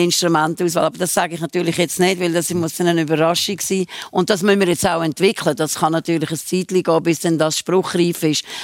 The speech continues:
Aber ich bin, äh, im Moment auch musikalisch absolut am Experimentieren, weil ich das,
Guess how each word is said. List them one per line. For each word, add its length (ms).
Aber 200
ich 160
bin, 300
äh, 340
im 80
Moment 400
auch 140
musikalisch 840
absolut 720
am 120
Experimentieren, 1000
weil 120
ich 100
das, 240